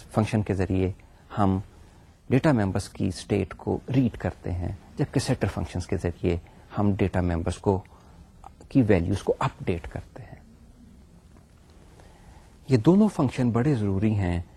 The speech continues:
اگر آپ چاہتے ہیں کہ state of the object legal رہے، اور وہ ہم نے دیکھا بھی تھا سیٹر فنکشنز میں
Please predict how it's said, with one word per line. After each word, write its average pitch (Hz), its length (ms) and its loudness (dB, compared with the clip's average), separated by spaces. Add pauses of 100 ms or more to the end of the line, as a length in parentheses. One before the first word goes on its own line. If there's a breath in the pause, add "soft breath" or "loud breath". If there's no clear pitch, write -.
(140)
اگر 120 260 2
آپ 95 200 0
چاہتے 92 320 -2
ہیں 85 260 -2 (300 soft breath)
کہ 120 100 -2 (340)
state 151 400 2
of 123 80 0 (140)
the - 160 -2
object - 380 -6 (380)
legal - 260 4 (100)
رہے، 85 160 -4
اور 127 160 0
وہ 120 160 4
ہم 90 80 2
نے 92 180 2
دیکھا 92 240 0
بھی 95 140 0
تھا 87 160 -4
سیٹر 104 340 -2
فنکشنز 87 380 -6
میں 85 140 0